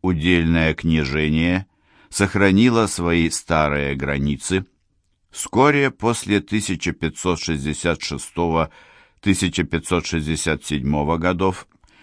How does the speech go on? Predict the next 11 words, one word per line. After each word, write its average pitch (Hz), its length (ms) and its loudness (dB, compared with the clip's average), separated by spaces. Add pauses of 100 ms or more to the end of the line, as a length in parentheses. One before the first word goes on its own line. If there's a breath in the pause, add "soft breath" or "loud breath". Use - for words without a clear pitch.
(280 soft breath)
Грозный 147 640 6
сделал 117 640 2
первое 78 720 0
распоряжение 78 920 0
относительно 78 800 -2
Воротынского 73 880 -2
удела 82 640 0 (600)
в - 80 -20
своём 90 420 2
духовном 87 540 2
завещании. 73 920 -4